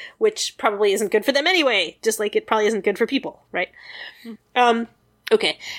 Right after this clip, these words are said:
Speaker 1: Uh, and then we're told, you know, "But she w-, sorely wept if one of them were dead or if someone smote it smartly with a stick." Um,
Speaker 2: Okay.
Speaker 1: Yes, which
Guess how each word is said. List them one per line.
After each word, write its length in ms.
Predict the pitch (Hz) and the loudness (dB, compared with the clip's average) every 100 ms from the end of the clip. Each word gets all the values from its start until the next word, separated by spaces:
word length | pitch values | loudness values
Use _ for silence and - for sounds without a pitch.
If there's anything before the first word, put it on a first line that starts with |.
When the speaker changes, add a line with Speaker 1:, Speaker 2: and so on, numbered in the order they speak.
| - | -8
Speaker 1:
Uh, 280 | 226 220 214 196 | -2 2 2 2
and 100 | 233 | 2
then 120 | 254 | 2
we're 80 | 247 | 2
told, 260 | 277 247 | 2 2
you 100 | 240 | 2
know, 100 | 214 | 4
"But 120 | 220 | 4
she 140 | - 247 | 2 0
w-, 240 | 196 220 | 0 -2
sorely 480 | - - 370 339 262 | -2 0 2 2 2
wept 340 | 196 240 - | 2 2 0
if 180 | 220 214 | -4 -4
one 200 | 202 240 | -2 0
of 100 | 233 | 0
them 200 | 269 214 | 0 0
were 120 | 196 | 0
dead 420 | 180 - 294 294 247 | 0 0 0 0 0
or 120 | 220 | -2
if 80 | 220 | 0
someone 360 | - 247 247 233 | 0 0 0 0
smote 300 | - 262 233 | 0 0 0
it 120 | - | -2
smartly 540 | - 226 247 247 240 | -4 -2 0 0 0
with 160 | 220 214 | 0 -2
a 40 | |
stick." 540 | - - 220 - - - _ _ - | -4 -4 -4 -6 -16 -18 _ _ -2
Um, 240 | 214 196 | 0 0
Speaker 2:
Okay. 360 | 190 190 180 208 - - - _ _ _ _ | 0 0 -2 -4 -16 -20 -20 _ _ _ _
Speaker 1:
Yes, 360 | 233 - - - - | 0 0 -2 -10 -4
which 580 | 220 277 - - - | 0 2 2 0 0